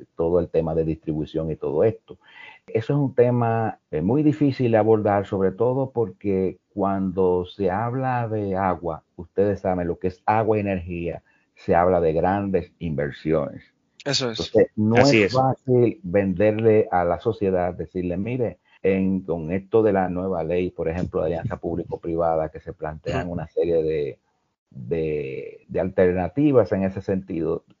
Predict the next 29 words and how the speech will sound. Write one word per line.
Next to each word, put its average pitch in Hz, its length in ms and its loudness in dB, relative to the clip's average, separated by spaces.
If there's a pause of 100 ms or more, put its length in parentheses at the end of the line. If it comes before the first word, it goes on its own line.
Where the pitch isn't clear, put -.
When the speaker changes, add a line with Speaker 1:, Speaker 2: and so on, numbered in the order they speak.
(140)
Speaker 1:
de 82 100 -6
modalidad 85 480 -2
de 101 120 0
cofinanciamiento", 92 760 -4 (460)
le 104 160 6
trae 120 320 6
a 127 40 8
la 117 140 6
gente 110 300 0
el 98 100 2
más 101 160 0
recuerdo 95 500 2
de 87 60 4
las 80 120 -4
privatizaciones 90 1120 0
y 85 100 2
Speaker 2:
Sí, 95 220 2
Speaker 1:
todo - 20 2
Speaker 2:
sí, 95 220 2
sí. - 120 -14
Speaker 1:
esto. - 140 -8 (380)
Y 107 200 2
eso 120 580 4
es 104 220 -2
un 110 160 -6
tema 104 360 -2
que - 120 -6
hay 95 120 -2
que, 90 320 -2